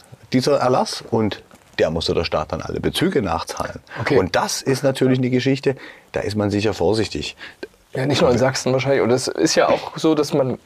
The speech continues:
Speaker 2: im Bewusstsein eines solchen, einer solchen Geschichte in der alten Bundesrepublik auch in anderen Bundesländern ja genau diesen Fehler ja nicht nochmal machen wird, ja?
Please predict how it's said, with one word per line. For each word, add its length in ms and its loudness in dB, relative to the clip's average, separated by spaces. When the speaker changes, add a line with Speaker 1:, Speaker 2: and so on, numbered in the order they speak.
Speaker 2:
im 120 2
Bewusstsein 540 2
eines 380 2
solchen, 480 2
einer 160 2
solchen 280 2
Geschichte 500 0
in 100 4
der 100 4
alten 220 2
Bundesrepublik 560 2
auch 160 2
in 80 2
anderen 260 2
Bundesländern 540 2
ja 100 2
genau 340 2
diesen 420 -2
Fehler 460 0
ja 100 2
nicht 180 -4
nochmal 260 0
machen 260 -2
wird, 140 -6
ja? 80 -4